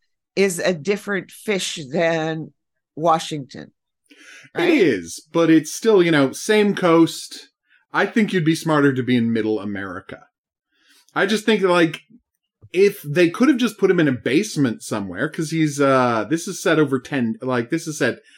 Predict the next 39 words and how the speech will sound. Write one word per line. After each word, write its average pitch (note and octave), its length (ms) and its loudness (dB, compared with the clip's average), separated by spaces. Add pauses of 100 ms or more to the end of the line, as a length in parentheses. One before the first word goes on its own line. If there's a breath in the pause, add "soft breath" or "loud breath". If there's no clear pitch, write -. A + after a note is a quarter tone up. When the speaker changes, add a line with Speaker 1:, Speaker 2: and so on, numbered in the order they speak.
(240 soft breath)
Speaker 2:
ten D#3 300 2
days C3+ 300 4
after A#2+ 340 -2
the G#2 80 -6
last G#2+ 380 -6
episode. A2+ 640 -10
We're A#2 120 -8
told C3 340 0
that. D#2 260 -12 (340 soft breath)
He E3 120 0
would F3 120 6
have E3 80 0
had D#3 220 2
Speaker 1:
Yeah. D3+ 140 -2
Speaker 2:
ample D#3+ 220 2
time C#3+ 320 2
to C3 120 -2
find B2+ 600 -2
an B2 140 -2
abandoned A2+ 580 -2
building. A2 480 -8 (320 loud breath)
It's D#3 200 2
just F3+ 300 0
a E3 100 0
coinc-, F3 520 2 (100)
it's, D#3 280 2
it's F3 160 2
a F3 60 4
big A#3+ 280 0
coincidence G3+ 800 0 (300 loud breath)
that D#3+ 160 0
he E3 160 2 (100)
already D#3+ 560 4
had C#3 260 -2
a C#3 60 0
container B2 540 -2
buried D#3 440 0
in, C#3 200 0
like, A#2+ 320 -2